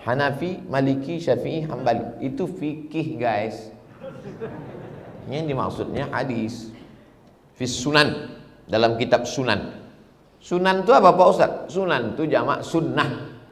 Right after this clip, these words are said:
Kalau satu sunnah, kalau banyak sunan. Sunan Abi Daud artinya sunnah-sunnah yang disusun oleh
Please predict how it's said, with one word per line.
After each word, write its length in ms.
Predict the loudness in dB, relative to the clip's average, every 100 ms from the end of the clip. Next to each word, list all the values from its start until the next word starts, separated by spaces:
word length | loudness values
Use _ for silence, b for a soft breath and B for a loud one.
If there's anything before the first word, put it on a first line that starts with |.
| -6
Kalau 160 | -2 0
satu 400 | 2 2 0 -2
sunnah, 560 | -2 -2 -2 -2 -6 -14 -20 -20 -6
kalau 240 | 0 2 4
banyak 560 | 2 2 0 -4 -12
sunan. 560 | -10 -4 -2 -4 -6 -12 -18 -20
Sunan 400 | -14 -6 -4 -2
Abi 240 | -2 4 6
Daud 480 | 6 2 -4 -6
artinya 400 | -6 -4 -2 -4 -4 -10 -18 B B
sunnah-sunnah 1120 | -4 -2 -2 -2 -2 0 6 6 4 -2 -8 -4
yang 160 | -2 0
disusun 560 | 0 -2 0 0 2
oleh 240 | 2 2